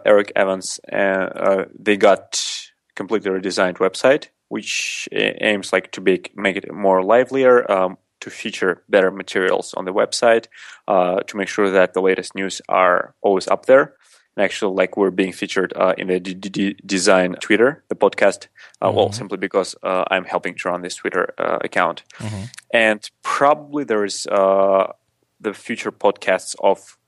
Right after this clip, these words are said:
Speaker 1: uh, Being the Worst. They will be listed on the D D D community dot org site, among the other materials and learning, uh, guidance for the D D D,
Speaker 2: Wow, that's
Speaker 1: for
Speaker 2: great.
Speaker 1: people who are interested in D D D.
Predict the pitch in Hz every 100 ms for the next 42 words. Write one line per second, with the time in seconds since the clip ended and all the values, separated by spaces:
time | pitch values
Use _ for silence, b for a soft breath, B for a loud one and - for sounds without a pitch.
0 | _ - 95 92 95 90 92 98 123 -
1 | 104 101 95 101 98 92 98 - 92 92
2 | 92 92 - - 98 92 92 - 95 95
3 | 92 - - 90 - 101 117 - 127 135
4 | - - 98 98 98 92 92 90 92 -
5 | 92 90 87 - - 95 92 92 92 90
6 | - 92 92 95 90 87 - - - -
7 | - 104 90 92 87 _ _ 98 90 _
8 | _ 113 139 104 107 110 143 110 104 104
9 | 101 110 101 98 90 95 - 98 92 92
10 | 85